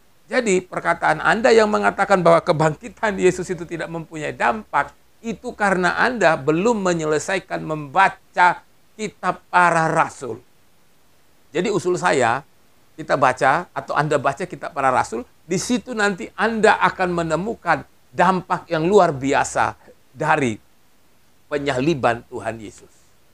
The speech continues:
Masihkah kita berkata bahwa penyaliban Tuhan Yesus itu tidak berdampak apa-apa? Itu bagi orang yang tidak tahu.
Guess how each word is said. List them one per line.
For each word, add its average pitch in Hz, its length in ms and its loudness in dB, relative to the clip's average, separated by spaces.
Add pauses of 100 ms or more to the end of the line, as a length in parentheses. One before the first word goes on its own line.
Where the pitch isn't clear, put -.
(520)
Masihkah 160 600 -2
kita 151 240 -4
berkata 131 580 0
bahwa 139 320 0
penyaliban 135 560 -2
Tuhan 143 320 0
Yesus 135 400 -6
itu 131 360 -6 (1000)
tidak 151 240 -4
berdampak 135 480 0
apa-apa? 151 640 2 (1300)
Itu 147 240 -4
bagi 135 240 2
orang 127 300 2
yang 120 40 -14
tidak 120 240 -10
tahu. 110 380 2